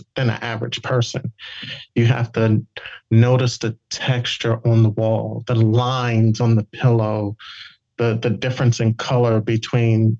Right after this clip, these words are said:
the foreground and the background. Um, uh, back in the day, uh, the way painters separated the foreground from the background because they only really painted in two dimensions was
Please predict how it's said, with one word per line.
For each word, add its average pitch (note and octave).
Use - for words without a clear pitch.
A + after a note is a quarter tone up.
the A2+
foreground A2+
and A2+
the G2+
background. G#2+
Um, A2+
uh, A2
back A2+
in A2
the G#2
day, B2+
uh, G#2+
the A#2+
way A#2+
painters C3
separated A#2
the A2
foreground A2+
from A2+
the A2
background A2+
because A2
they A2+
only B2
really A#2+
painted B2
in A2
two B2+
dimensions A#2+
was A2+